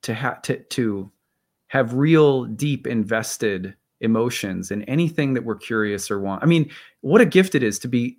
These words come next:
sincerely curious and interested in something and even anxious to know. And, and if you couple that with the paradigm of astrology, man, you're in luck, you know, because you're, you're gonna live a life that is, um, just rich beyond measure.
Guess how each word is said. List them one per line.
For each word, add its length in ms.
sincerely 800
curious 580
and 80
interested 640
in 140
something 460
and 100
even 200
anxious 580
to 100
know. 400
And, 240
and 100
if 80
you 60
couple 320
that 280
with 280
the 300
paradigm 440
of 120
astrology, 760
man, 200
you're 120
in 100
luck, 380
you 140
know, 320
because 300
you're, 140
you're 180
gonna 180
live 180
a 60
life 380
that 180
is, 360
um, 200
just 220
rich 420
beyond 320
measure. 400